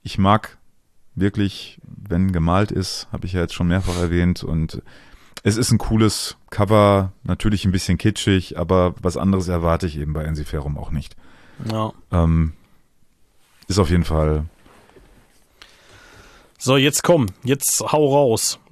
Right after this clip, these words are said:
Speaker 2: Erzähl über die
Speaker 1: Ja, ich
Speaker 2: Musik.
Speaker 1: scha-, ich,
Speaker 2: Du scharst mit den Hufen, ich
Speaker 1: schar
Speaker 2: sag's
Speaker 1: mit den
Speaker 2: dir.
Speaker 1: Hu-, ach, ich schar doch nicht mit den
Speaker 2: Natürlich
Speaker 1: Hufen.
Speaker 2: scharst
Speaker 1: Ich,
Speaker 2: du mit
Speaker 1: äh,
Speaker 2: den Hufen, es gibt Gas. Wir fangen an
Speaker 1: Ja,
Speaker 2: mit
Speaker 1: ähm,
Speaker 2: Aurora. Nein, also wir haben tatsächlich
Speaker 1: Aurora.
Speaker 2: mal wieder ein Intro, ne?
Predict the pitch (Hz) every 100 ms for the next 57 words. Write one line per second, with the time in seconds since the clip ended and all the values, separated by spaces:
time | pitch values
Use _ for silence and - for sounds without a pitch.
0 | - 127 - 156 160 147 135 135 123 127
1 | 107 98 92 - - 110 - 139 - 127
2 | 123 117 107 - - 104 90 95 90 90
3 | 76 64 78 90 - 82 90 82 - 85
4 | - 110 104 - 143 127 - 113 110 78
5 | 80 107 110 120 - - 131 117 104 -
6 | - - - - - - - - - -
7 | - 147 - 202 190 170 101 185 165 151
8 | 165 170 - 107 101 110 117 113 107 110
9 | 110 110 117 127 127 131 139 127 123 123
10 | 107 135 - - 101 131 160